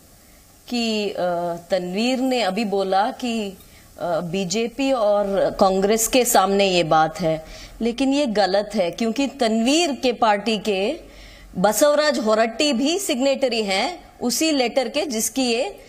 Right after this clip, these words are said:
जिक्र कर रहे हैं, दो हज़ार तेरह की जो चिट्ठी है। और बसवराज होरट्टी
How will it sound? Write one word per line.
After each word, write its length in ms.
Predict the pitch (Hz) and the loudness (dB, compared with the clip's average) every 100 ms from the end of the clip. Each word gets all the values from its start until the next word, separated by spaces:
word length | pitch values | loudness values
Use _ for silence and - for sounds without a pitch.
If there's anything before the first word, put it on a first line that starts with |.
| - - | -16 -6
जिक्र 400 | 196 233 269 240 | -2 0 2 2
कर 180 | 254 220 | 0 2
रहे 180 | 214 | 2
हैं, 260 | 214 254 311 | 2 0 0
दो 160 | 226 220 | 0 0
हज़ार 320 | 214 226 240 | 0 0 0
तेरह 340 | 240 214 208 | 0 0 0
की 180 | 208 226 | 0 -4
जो 300 | 185 240 403 - - | -2 -4 -6 -12 -12
चिट्ठी 420 | - 247 202 226 202 | -4 -4 -2 -2 -2
है। 320 | 165 151 160 - - - | -4 -6 -10 -20 -20 -4
और 200 | - 247 | 2 2
बसवराज 600 | 220 220 285 285 302 294 | 2 2 2 2 2 0
होरट्टी 760 | 302 247 254 254 226 262 415 | 0 0 0 0 0 0 -4